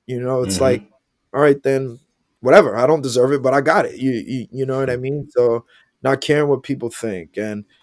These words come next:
Speaker 1: not letting somebody stop you, like, believing in, you know, all these, all these messages, you know, but all of these things come with putting in the time, putting in the work, you, you know, so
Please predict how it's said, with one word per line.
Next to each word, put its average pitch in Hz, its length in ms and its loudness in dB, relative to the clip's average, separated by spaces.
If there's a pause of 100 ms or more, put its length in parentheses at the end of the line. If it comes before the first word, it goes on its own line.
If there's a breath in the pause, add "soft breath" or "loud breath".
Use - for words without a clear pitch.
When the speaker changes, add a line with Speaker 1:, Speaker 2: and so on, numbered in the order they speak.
(600)
Speaker 1:
not 127 320 -2
letting 131 280 0
somebody 123 500 -2
stop 135 420 0
you, 87 140 -8
like, 98 260 -8
believing 139 380 0
in, 131 240 -6
you 151 100 -6
know, 156 300 6
all 170 180 6
these, 165 280 -2
all 156 180 2
these 165 220 0
messages, 120 540 0
you 107 80 -6
know, 123 180 -2
but 123 220 0
all 147 180 2
of 135 100 -4
these 127 200 -2
things 127 460 -8
come 127 280 -6
with - 260 -6 (380)
putting 143 260 4
in 127 100 -6
the 117 100 -4
time, 123 380 0
putting 123 240 -2
in 120 100 -6
the 104 80 -4
work, 110 320 -2
you, 98 260 -8
you 104 120 -8
know, 110 180 -6
so 113 380 -6